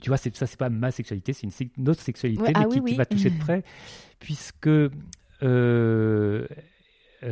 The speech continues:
Speaker 1: en deux mille cinq, on, on, on se balade ensemble, et puis elle me dit : « Alors, tu sais, François, faut que je te dise quelque chose. » Euh,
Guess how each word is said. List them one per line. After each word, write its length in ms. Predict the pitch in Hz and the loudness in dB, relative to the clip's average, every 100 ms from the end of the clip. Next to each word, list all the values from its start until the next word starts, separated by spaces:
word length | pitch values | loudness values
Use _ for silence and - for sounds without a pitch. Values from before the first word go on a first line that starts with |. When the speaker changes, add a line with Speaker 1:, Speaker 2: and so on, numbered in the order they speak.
| 107 110 127 | -2 -2 0
Speaker 1:
en 100 | 131 | 2
deux 100 | 131 | 2
mille 160 | 127 | 2
cinq, 300 | - 156 160 | 0 0 0
on, 40 | 131 | 0
on, 500 | 117 127 120 120 131 | -2 -2 -4 -4 -6
on 160 | 117 110 | -8 -8
se 140 | - | -6
balade 260 | 113 117 113 | -4 -2 -4
ensemble, 400 | 101 - 131 131 | -6 -4 -2 -2
et 40 | |
puis 140 | 104 113 | -4 -6
elle 60 | |
me 80 | 101 | -6
dit : « 100 | 90 | -6
Alors, 80 | 107 | -10
tu 80 | - | -10
sais, 120 | - | -12
François, 240 | - - - | -12 -14 -14
faut 80 | |
que 60 | - | -12
je 40 | |
te 60 | 107 | -10
dise 120 | 92 | -8
quelque 180 | 98 - | -10 -12
chose. » 360 | - 110 113 101 | -6 -4 -4 -8
Euh, 140 | 90 | -10